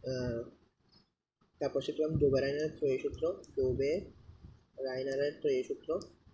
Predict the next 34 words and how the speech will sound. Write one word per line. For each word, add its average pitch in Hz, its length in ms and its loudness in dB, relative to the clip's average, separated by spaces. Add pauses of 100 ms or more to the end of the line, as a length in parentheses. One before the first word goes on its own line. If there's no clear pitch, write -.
(540)
ত্রয়ী 143 400 6 (760)
সূত্র। 156 560 -2
তারপর 139 240 -2
শিখলাম 165 360 0
যে 175 80 2
কি 151 160 4 (400)
অষ্টক - 340 -4 (120)
তত্ত্ব, - 280 -2
মেন্ডেলিক, 131 540 0
আহ, 135 240 4
সরি, 147 400 0
নিউল্যান্ডের 143 480 2
অষ্টক 160 300 -2 (100)
তত্ত্ব, - 300 -6 (460)
ঠিক 156 100 6
আছে? 170 360 2
এরপর 151 340 2
পড়লাম 151 320 0
যে 165 80 0
কি 143 300 -2 (480)
ল্যাভোইসিয়ে, 127 680 0 (100)
ল্যাভোইসিয়ে 131 500 2
সম্পর্কে 143 420 -4
পড়ছে। 131 240 -4
ল্যাভোইসিয়ে 127 440 2
কি 165 120 -4
করছিল? 151 380 0 (400)
ধাতু 139 220 -2
অধাতু 139 320 0
দুই 156 140 0
ভাগে 143 200 2
ভাগ 160 220 0
করছিল, 123 320 -2
মনে 127 220 -2